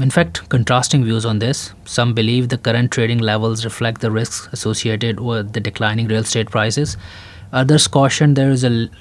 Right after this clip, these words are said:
limited visibility to how far prices might drop. Some also question whether the government will intervene to support the housing market,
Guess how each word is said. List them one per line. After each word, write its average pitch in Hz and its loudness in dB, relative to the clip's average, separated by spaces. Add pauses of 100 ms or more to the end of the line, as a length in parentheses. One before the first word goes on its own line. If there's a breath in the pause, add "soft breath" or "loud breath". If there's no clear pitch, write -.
limited 131 0
visibility 127 2
to 120 -4
how 113 0
far 120 2
prices 117 0
might 113 0
drop. 104 -2 (480 loud breath)
Some 139 4
also 135 4
question 135 2
whether 123 4
the 117 0
government 120 2
will 120 0
intervene 117 0
to 120 -2
support 117 -2
the 113 0
housing 110 0
market, 104 -4